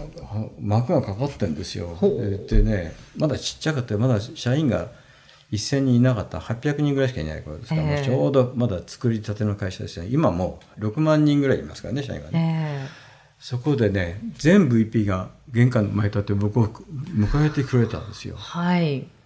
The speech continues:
Speaker 1: びっくりしましたね。
Speaker 2: うん。うん。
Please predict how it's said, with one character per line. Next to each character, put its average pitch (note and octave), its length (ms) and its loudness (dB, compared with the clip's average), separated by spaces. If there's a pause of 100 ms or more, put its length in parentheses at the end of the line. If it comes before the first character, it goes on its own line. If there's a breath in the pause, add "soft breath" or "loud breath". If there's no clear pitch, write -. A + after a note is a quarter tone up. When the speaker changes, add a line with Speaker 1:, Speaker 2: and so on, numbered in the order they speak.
Speaker 1:
び B2+ 300 6
っ F#3 80 -2
く - 140 -2
り D4+ 60 4
し - 80 -2
ま A#2+ 80 4
し - 60 -4
た E2+ 80 -4
ね。 E2+ 300 -6
Speaker 2:
う - 20 -2
ん。 G3 600 -2
う A#3 960 -2
ん。 C4+ 60 -8